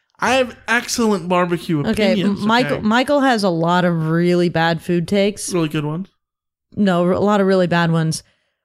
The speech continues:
Speaker 2: But he know, he, he, he, when it comes to, to, to barbecue, to brisket, he, he's got, he's got it. He's a good judge on brisket.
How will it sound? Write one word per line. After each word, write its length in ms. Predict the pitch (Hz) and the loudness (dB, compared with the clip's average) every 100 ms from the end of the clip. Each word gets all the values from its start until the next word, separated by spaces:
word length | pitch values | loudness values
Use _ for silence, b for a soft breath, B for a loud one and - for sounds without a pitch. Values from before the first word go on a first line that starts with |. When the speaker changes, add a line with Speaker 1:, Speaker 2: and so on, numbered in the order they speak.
| _ | _
Speaker 2:
But 340 | 185 170 220 | -6 0 0
he 140 | 226 220 | 2 2
know, 260 | 208 190 | 2 2
he, 480 | 190 196 - 208 226 | 0 -2 -2 -2 -2
he, 0 | |
he, 540 | - 220 247 240 - _ 82 87 | -4 0 2 2 -2 _ _ -6
when 200 | 220 254 | -2 -2
it 100 | 247 | 0
comes 380 | 269 285 269 | 0 0 -2
to, 240 | - 220 196 | 0 2 2
to, 580 | - - 185 175 175 - | -2 -2 2 2 2 0
to 160 | - | -4
barbecue, 640 | 180 190 202 233 220 226 226 _ _ _ _ _ | 0 0 0 0 0 0 -4 _ _ _ _ _
to 100 | 196 | -6
brisket, 600 | 175 190 185 208 208 - _ _ _ | 0 -2 0 -2 -2 -6 _ _ _
he, 180 | _ 320 | _ -6
he's 340 | - - 277 - | -6 -4 -4 -2
got, 260 | - - _ | -6 -6 _
he's 280 | 202 208 | -8 -8
got 180 | - - | -6 -6
it. 80 | - | -4
He's 180 | 226 247 | -4 -2
a 60 | |
good 140 | 208 - | -4 -6
judge 340 | - - - - | -10 -12 -14 -4
on 160 | 185 | -2
brisket. 480 | 165 - - - - | -2 -6 -8 -8 -10